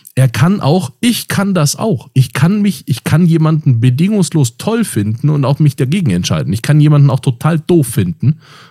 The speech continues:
und das auch nie wieder zurücknehmen. Das kann ich. Ich kann das als Mensch. Habe ich ihn also gefragt, „Wo ist jetzt der Unterschied?“ Und dann habe ich festgestellt, ach so, er erwartet von einer K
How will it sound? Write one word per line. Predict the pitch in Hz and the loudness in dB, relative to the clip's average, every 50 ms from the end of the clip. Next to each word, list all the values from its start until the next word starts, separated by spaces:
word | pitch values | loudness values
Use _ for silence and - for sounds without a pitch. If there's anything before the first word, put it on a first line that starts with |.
| _ - | _ -2
und | 156 147 135 - | 0 0 2 2
das | 139 135 | 0 0
auch | 139 135 113 | 0 2 2
nie | 135 156 156 | 2 2 2
wieder | 151 127 123 113 | 2 2 0 -2
zurücknehmen. | - 180 208 - - 80 73 - - - - _ _ _ _ - | -2 -4 -4 -4 -6 -6 -6 -8 -10 -14 -18 _ _ _ _ -2
Das | 139 139 - | -2 -2 0
kann | - 320 339 320 | 0 0 2 2
ich. | - - - - - | 2 0 -2 -4 -8
Ich | - - | -6 -4
kann | - 277 285 | -2 0 0
das | 185 95 - | 0 0 -2
als | 73 82 - - | -2 -4 -4 -6
Mensch. | - - - - - - _ _ _ _ _ - - - - - - _ - | -6 -8 -8 -10 -12 -16 _ _ _ _ _ -20 -20 -20 -20 -20 -20 _ -6
Habe | - 101 107 | -2 -2 0
ich | 110 110 | 0 2
ihn | 127 123 | 2 2
also | 113 123 120 127 | 2 2 2 2
gefragt, | 113 110 - - 107 120 131 - - | 2 0 -2 -2 0 0 0 0 0
„Wo | 120 143 | 0 0
ist | 175 - - | 0 0 0
jetzt | 208 - - - | -2 -4 -4 -4
der | 101 - - - | -4 -4 -2 -2
Unterschied?“ | 170 220 277 339 - - 113 - - - - 113 104 - - - _ _ _ _ _ _ _ _ | -2 -2 -2 0 2 2 0 0 0 -2 -2 -2 -2 -4 -10 -18 _ _ _ _ _ _ _ _
Und | _ - 95 | _ -6 -4
dann | 90 | -2
habe | 104 131 180 | 0 0 0
ich | 160 | 0
festgestellt, | - 123 131 - - - 156 - - 160 175 208 - - _ _ _ _ _ _ _ _ _ _ _ _ _ - | 0 0 -2 0 0 -2 -4 -2 -2 -2 -2 -2 -4 -10 _ _ _ _ _ _ _ _ _ _ _ _ _ -6
ach | - - - | -6 -4 -2
so, | - 208 220 175 117 - _ _ _ _ _ _ _ _ _ _ _ _ _ _ _ _ - - | -2 0 0 0 -2 -4 _ _ _ _ _ _ _ _ _ _ _ _ _ _ _ _ -10 -4
er | - 127 117 | -2 -2 0
erwartet | 117 113 107 101 117 131 165 175 - 202 165 | 0 0 0 0 0 0 -2 -2 -2 -4 -4
von | - - 151 139 - | -4 -2 -2 -2 -2
einer | 92 117 113 107 110 | 0 0 0 0 -2
K | 110 - - | -2 -2 -4